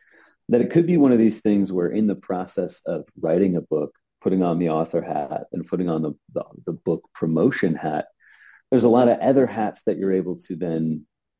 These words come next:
take off. Uh, the book builds a lot of trust. It builds a lot of credibility,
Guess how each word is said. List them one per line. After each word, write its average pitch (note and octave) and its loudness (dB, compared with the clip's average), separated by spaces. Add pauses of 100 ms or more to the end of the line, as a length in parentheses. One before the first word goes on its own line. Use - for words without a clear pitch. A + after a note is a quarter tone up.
(120)
take - -2
off. E2+ -8 (680)
Uh, E2 0 (600)
the - -6
book E2+ -2
builds D#2 2
a D#2+ -2
lot D#2 2
of - -6
trust. - -2
It - -6
builds - 0
a - -6
lot D#2 2
of D2 -4
credibility, F2+ 4